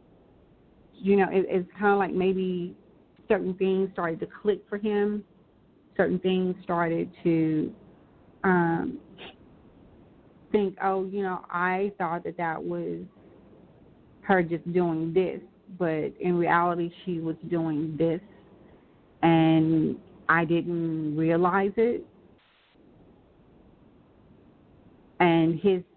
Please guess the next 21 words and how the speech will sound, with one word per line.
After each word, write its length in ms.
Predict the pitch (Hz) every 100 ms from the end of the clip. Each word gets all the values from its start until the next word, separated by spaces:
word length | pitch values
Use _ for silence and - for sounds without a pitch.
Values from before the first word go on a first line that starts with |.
| _
it, 220 | 185 151 -
you 160 | 175 180
know, 220 | 165 160 151
then 320 | 170 165 156
at 200 | 175 170
that 300 | 185 185 185 214
point, 260 | 208 -
like 120 | 165 -
you 80 | 175
said, 160 | 180 170
he 140 | 180
was 180 | 165 165 -
having 480 | 175 160 160 156 185
health 260 | 196 208 -
issues. 520 | 147 - 147 180 202 - _ - - - - -
So 300 | 170 165 175
his 160 | 190 170
body 680 | 175 156 175 175 175 170 156 -
and 320 | 156 151 185
his 300 | 180 151 165 -
nervous 520 | 175 180 190 196 185